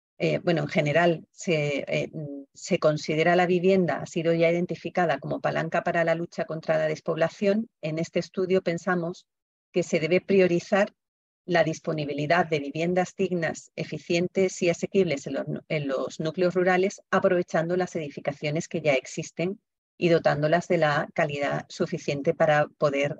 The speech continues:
resultar atractivas, ¿vale? Continuamos el estudio, eh, em, analizando los paquetes de medidas de rehabilitación sostenible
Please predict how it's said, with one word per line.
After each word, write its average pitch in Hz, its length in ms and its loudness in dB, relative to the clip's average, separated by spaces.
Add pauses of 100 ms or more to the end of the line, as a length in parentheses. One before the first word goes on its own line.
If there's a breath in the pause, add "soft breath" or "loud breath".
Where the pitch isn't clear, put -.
(140)
resultar 151 540 -2
atractivas, - 800 -8 (240)
¿vale? - 240 -10 (680 soft breath)
Continuamos 156 600 0
el 170 120 2
estudio, 196 560 2 (720)
eh, 143 540 0 (400)
em, 147 720 -4 (680)
analizando 160 640 2
los - 160 -4
paquetes 175 440 0
de 190 80 2
medidas 175 400 -2
de 175 100 0
rehabilitación 165 640 -2
sostenible 180 640 -4